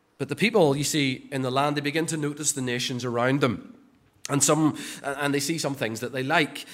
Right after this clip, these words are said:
A, a king, that's one of them. They like the idea of having a king, like the nations around them. And they, they, they ask God for a king many times. And eventually God, he says, "Well, I was supposed to be your king," but, but he gives them a king. They notice other things too.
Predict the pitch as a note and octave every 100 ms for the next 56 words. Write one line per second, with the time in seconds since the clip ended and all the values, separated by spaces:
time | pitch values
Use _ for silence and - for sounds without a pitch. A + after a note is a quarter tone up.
0 | - C3 B2 - G3 F#3 A#2 C#3 C3+ C#3+
1 | C#3+ G#2 - - _ _ _ A#2+ C3 E3+
2 | F3 D3+ D3 C3 B2+ B2+ C3 B2 A#2+ A3
3 | F3+ F#2 - - B2 B2 B2 A#2 C3+ C3
4 | D3 G#3 G#3 C#3 B2+ C3 - - C#3+ C#3+
5 | D#3+ D#3+ G3 - D#3+ C#3+ D3 C#3+ C#3+ C3+
6 | B2 A#2+ C3 F#3 F3+ F3 F3+ B3+ B3+ A3
7 | E3 D3+ C#3+ - - - - _ - D3
8 | D#3+ G3 A#3 A#3+ F3+ G#3 E3 D3+ B2+ -
9 | C#3 C#3 C#3 - - - C3+ C#3 C#3 C3+
10 | A#2+ A#2+ D3+ A2+ - _ _ _ _ _
11 | _ _ _ _ _ _ _ B2 C3 C3+
12 | C3 - - - - - - - - _
13 | - - _ _ _ _ _ C3 B2+ A#2+
14 | G2+ F#2+ - D#3 G#2+ D#2+